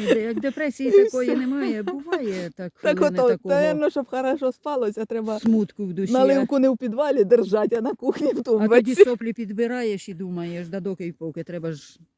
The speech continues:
Speaker 1: жити і робити, ти ж не сама в хаті.
Speaker 2: Мушка якась літа кусається. На цій веселій ноті.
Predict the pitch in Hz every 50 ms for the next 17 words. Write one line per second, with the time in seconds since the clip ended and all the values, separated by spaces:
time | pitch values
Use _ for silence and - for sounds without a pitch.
0 | _ _ _ _ _ _ _ 180 147 156 196 185 - 175 170 165 160 151 165 160
1 | - _ 160 143 170 165 - - 165 165 160 156 147 208 196 - - - 180 170
2 | - - 170 - - 170 - - 165 - _ 170 - - 160 156 180 165 - _
3 | - _ _ _ _ _ _ _ _ _ _ _ _ _ _ _ _ _ _ _
4 | _ _ _ _ _ - - 190 208 220 226 - 285 277 247 208 208 - - 233
5 | 214 214 208 202 220 254 294 294 - _ 277 277 294